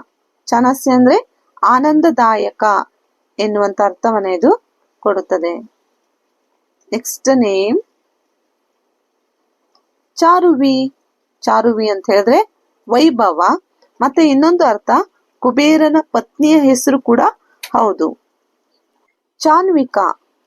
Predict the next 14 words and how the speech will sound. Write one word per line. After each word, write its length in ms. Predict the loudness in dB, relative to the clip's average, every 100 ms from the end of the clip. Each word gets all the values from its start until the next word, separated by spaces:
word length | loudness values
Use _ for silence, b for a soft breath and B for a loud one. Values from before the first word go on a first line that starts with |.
| _
ಚಾನ್ವಿಕಾ 500 | -2 0 -2 -2 0
ಅನ್ನುವಂಥದ್ದು 640 | 0 0 -2 0 0 -2 _ _ _ -6
ಲಕ್ಷ್ಮೀ 420 | -4 -4 2 2
ದೇವಿಯ 460 | 4 2 2 0 0 -2 -4 0
ಅನೇಕ 320 | 2 2 2
ಹೆಸರುಗಳಲ್ಲಿ 880 | 0 0 0 -2 2 2 0 0 -2 -2 _ _ _ -4
ಒಂದು. 500 | -4 -4 -6 -6 -8 -14 _ _ -2
ಮತ್ತೆ 200 | 0 0 -2 _ _ _ _ _ -8 -4
ನೆಕ್ಸ್ಟ್ 300 | -4 -2 0
ನೇಮ್ 280 | 2 2 0 -2 _ _ _ _ _ _ _ _ _ _ _ _ _ _ _ _ _ _ _ _ _ _
ಚಿತ್ರಿಣಿ. 720 | -4 -2 0 0 0 -2 -8 -18 -20 _
ಚಿತ್ರಿಣಿ 460 | -8 -4 0 2 2
ಅಂದ್ರೆ 420 | 2 2 2 -2 _ _ _ _ _ _ _ _
ಕಲಾತ್ಮಕ 720 | -2 0 2 0 -2 -6 -2